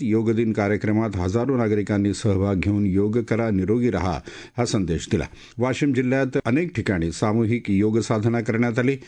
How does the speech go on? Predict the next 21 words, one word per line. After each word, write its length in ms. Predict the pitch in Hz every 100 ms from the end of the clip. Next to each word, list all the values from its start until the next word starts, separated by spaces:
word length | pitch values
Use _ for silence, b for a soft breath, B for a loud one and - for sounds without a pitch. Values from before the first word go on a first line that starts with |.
| B B -
चंद्रपूर 400 | 135 139 131 139
शहरात 400 | 120 127 127 135 123
योग 260 | 117 120 120
दिन 220 | 120 117
कार्यक्रमात 580 | 113 110 104 110 113 110
लोकप्रतिनिधी, 1000 | 110 98 107 117 107 - 113 107 95 120 98
अधिकारी 500 | 90 120 127 120 120
आणि 160 | 117
नागरिकांनी 580 | 107 95 95 92 101 101
योग 320 | 95 92 92
साधना 440 | 104 113 101 117 117
केली. 280 | 135 127 131 B B B -
यवतमाळ 480 | 123 143 147 160 156
इथं 220 | 143 156
आदिवासी 560 | 139 135 143 139 123
विकास 380 | 127 117 120 113 123
मंत्री 420 | 117 104 135 135
प्राध्यापक 540 | 131 117 107 113 120
डॉक्टर 340 | 110 104 - 107
अशोक 440 | 101 - 117 -
उईके 420 | 139 151 98 71